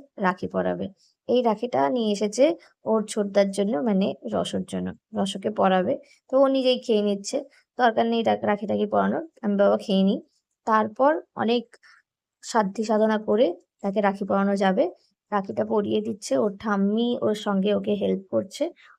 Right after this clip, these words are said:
ও প্রথম ওর বড়দাকে রাখি পরিয়ে দিচ্ছে। রাখিটা নিয়ে এসেছে,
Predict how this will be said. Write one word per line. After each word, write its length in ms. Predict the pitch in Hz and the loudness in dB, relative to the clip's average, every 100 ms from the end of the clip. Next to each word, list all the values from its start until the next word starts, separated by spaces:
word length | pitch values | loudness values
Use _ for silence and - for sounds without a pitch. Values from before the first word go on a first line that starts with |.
| - | -2
ও 60 | 208 196 - | -2 -2 -4
প্রথম 400 | 196 196 254 262 | -4 -2 -4 -2
ওর 120 | 214 | 0
বড়দাকে 580 | 196 190 190 196 190 311 370 _ _ | 4 4 4 0 -2 -2 -4 _ _
রাখি 300 | 196 196 185 | 0 0 0
পরিয়ে 340 | 180 180 175 170 | -2 -2 -2 -4
দিচ্ছে। 360 | 175 170 - 139 - _ _ - | -6 -14 -14 -14 -16 _ _ -4
রাখিটা 380 | 220 214 226 | -4 -2 -2
নিয়ে 260 | 233 220 214 | 0 0 0
এসেছে, 460 | 214 220 220 311 | -2 -4 -2 -2